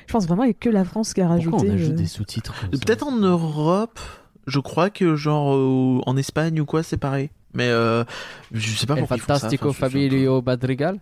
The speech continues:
Speaker 3: Non, c'est,
Speaker 2: Non.
Speaker 3: c'est une famille, non, c'est Fantastica.
Speaker 2: Ah, pardon. J'essaye, mais je, je, je m'y fais exprès.
Speaker 3: Bah oui, alors essaye pas.
Speaker 2: Ok.
Speaker 3: Euh, <laughs> du coup, du coup, non, non, bah,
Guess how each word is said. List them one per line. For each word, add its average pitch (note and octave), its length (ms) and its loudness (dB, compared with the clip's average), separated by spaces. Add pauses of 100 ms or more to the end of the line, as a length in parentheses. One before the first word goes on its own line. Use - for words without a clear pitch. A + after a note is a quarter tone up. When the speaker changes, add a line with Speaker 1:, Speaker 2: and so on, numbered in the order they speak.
Speaker 3:
Non, B2 220 -2 (540)
c'est, - 180 -8
Speaker 2:
Non. C3+ 60 -2
Speaker 3:
c'est D3 120 -10
une G#2+ 80 -8
famille, A#2+ 260 -6
non, A2+ 100 -6
c'est A#2 120 -14
Fantastica. - 680 -10 (640)
Speaker 2:
Ah, A#2 180 -2 (160)
pardon. - 200 -6 (580)
J'essaye, A2+ 400 0
mais G#2 180 -2
je, G#2 180 -2
je, G#2 200 -4
je G2+ 180 2
m'y G2+ 140 -4
fais G#2 140 -4
exprès. G2+ 220 -4
Speaker 3:
Bah A#2+ 140 2
oui, B2+ 160 4
alors G#2 180 -4
essaye A2 220 -2
pas. G#2+ 140 -4 (420)
Speaker 2:
Ok. E3+ 80 2
Speaker 3:
Euh, D3+ 140 6 (240)
<laughs> E3 260 0
du C#3 140 0
coup, - 260 -2 (640)
du C3 140 0
coup, F#3 160 2
non, E3+ 400 4
non, - 40 -
bah, C3 140 4